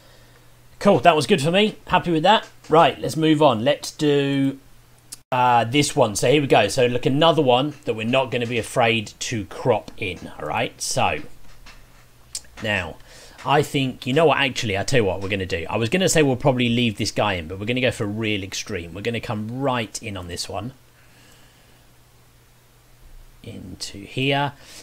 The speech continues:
Needs straightening, so we just wanna get that horizon straight. When I've done my critique videos, I've talked a lot about straightening, right? You guys see what I mean? It's something which I'm really trying to,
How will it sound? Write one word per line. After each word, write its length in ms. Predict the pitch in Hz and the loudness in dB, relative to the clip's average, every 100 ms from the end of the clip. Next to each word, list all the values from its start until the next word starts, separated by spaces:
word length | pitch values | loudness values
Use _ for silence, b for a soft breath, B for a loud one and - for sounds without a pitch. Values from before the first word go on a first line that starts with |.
| B | B
Needs 220 | 104 95 | -8 -6
straightening, 800 | - - - 139 143 - 151 170 | -6 -6 0 0 0 -2 -6 -6
so 160 | 143 110 | -6 -6
we 60 | |
just 100 | 101 | -6
wanna 100 | 113 | -8
get 140 | 104 98 | -8 -8
that 280 | 113 - - | -10 -12 -8
horizon 600 | 104 113 120 117 117 113 | -6 -4 -2 -4 -6 -8
straight. 560 | - 123 131 170 - | -4 -2 -2 -2 -8
When 160 | 110 131 | -2 0
I've 80 | 131 | 4
done 140 | 156 | 4
my 100 | 151 | 4
critique 460 | - 135 - 147 131 | 2 2 4 2 2
videos, 420 | 113 98 95 98 | 0 2 0 -2
I've 100 | 101 | -2
talked 240 | 127 107 | 0 0
a 40 | 113 | 0
lot 200 | 127 127 | 2 2
about 240 | 127 117 | 0 -2
straightening, 460 | - 139 117 92 90 | -2 2 2 -2 -6
right? 400 | 90 117 - - B B B B | -4 -4 -6 -12 B B B B
You 100 | 107 | -2
guys 240 | 117 107 | 2 2
see 100 | - | 0
what 100 | 117 | 0
I 40 | 113 | 0
mean? 240 | 117 98 | 0 -2
It's 120 | 90 | -4
something 220 | - 110 110 | -4 -4 -6
which 160 | 98 | -8
I'm 100 | 107 | -6
really 220 | 110 104 | -4 -4
trying 320 | 98 110 104 98 | -4 -4 -4 -4
to, 260 | 110 101 | -2 -4